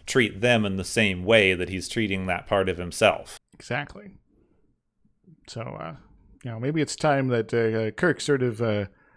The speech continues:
Speaker 2: started to work on this himself then.
Speaker 1: A little bit, yeah.
Speaker 2: Yeah.
Speaker 1: Which is also an interesting one on the trying to prove that it didn't matter.
Speaker 2: And th-, is th-, that, that shouldn't be necessary.
Speaker 1: No.
Speaker 2: 'Cause, you know, s-, stuff happens in stressful situations, and sometimes we do make mistakes.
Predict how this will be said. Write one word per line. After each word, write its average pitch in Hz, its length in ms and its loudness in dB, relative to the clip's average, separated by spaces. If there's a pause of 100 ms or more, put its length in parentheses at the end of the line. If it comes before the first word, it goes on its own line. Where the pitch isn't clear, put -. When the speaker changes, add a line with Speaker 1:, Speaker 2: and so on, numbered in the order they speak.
(140)
Speaker 2:
started 135 360 0
to 120 60 -4
work 127 220 0
on 117 140 0
this 110 160 -4
himself 110 460 -6
then. 69 320 -10 (160)
Speaker 1:
A 127 60 -2
little 147 200 6
bit, 127 300 4
yeah. 104 260 2 (420)
Speaker 2:
Yeah. 73 160 -8 (380)
Speaker 1:
Which 127 220 2
is 131 100 0
also 165 360 6
an 127 60 4
interesting 123 480 -2
one 113 180 4
on 104 200 2
the 98 360 2 (480)
trying 123 360 2
to 110 120 0
prove 123 540 0
that 110 160 6
it 101 140 -2
didn't 113 320 0
matter. 90 500 -2
Speaker 2:
And 143 420 -10 (140)
th-, 196 120 -12 (320)
is 180 240 -6
th-, 190 300 -2
that, 190 360 2 (720)
that - 260 0
shouldn't 185 560 2
be 143 160 -2
necessary. 131 880 -4
Speaker 1:
No. 107 260 0
Speaker 2:
'Cause, 110 300 -6
you 147 80 -6
know, 117 240 -4
s-, - 280 -8
stuff - 340 0
happens 170 440 2
in 151 80 -2
stressful 143 380 0
situations, 127 720 0
and 156 100 -2
sometimes 208 440 0
we 196 60 -2
do 214 180 0
make 208 180 2
mistakes. - 580 -8